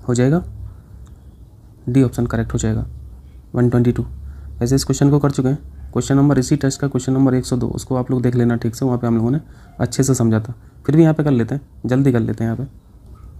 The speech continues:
नॉर्थ हेमिस्फीयर में हवाओं का डिफ्लेक्शन राइट वार्ड हो जाता है, ये हम लोगों ने सीखा था। और दक्षिणी गोलार्ध में हवा का डिफ्लेक्शन हवा की दिशा के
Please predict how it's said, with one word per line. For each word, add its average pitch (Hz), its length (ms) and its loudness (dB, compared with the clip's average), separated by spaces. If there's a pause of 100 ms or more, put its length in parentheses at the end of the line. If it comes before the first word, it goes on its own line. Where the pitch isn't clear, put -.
(400)
नॉर्थ 127 320 2
हेमिस्फीयर 117 440 0
में 123 120 -2 (340)
हवाओं 135 380 2
का 139 120 2
डिफ्लेक्शन 120 560 -2 (360)
राइट 135 320 4
वार्ड 120 240 2
हो 120 100 2
जाता 110 260 -4
है, - 140 -6
ये 123 100 2
हम 117 100 2
लोगों 117 140 0
ने 135 100 2
सीखा 117 280 0
था। 107 160 -6 (1040)
और 123 140 2
दक्षिणी 135 380 4
गोलार्ध 117 320 4
में 117 180 0
हवा 135 260 0
का 143 120 0
डिफ्लेक्शन 123 540 -2 (420)
हवा 135 320 4
की 139 140 0
दिशा 117 260 0
के 120 200 -4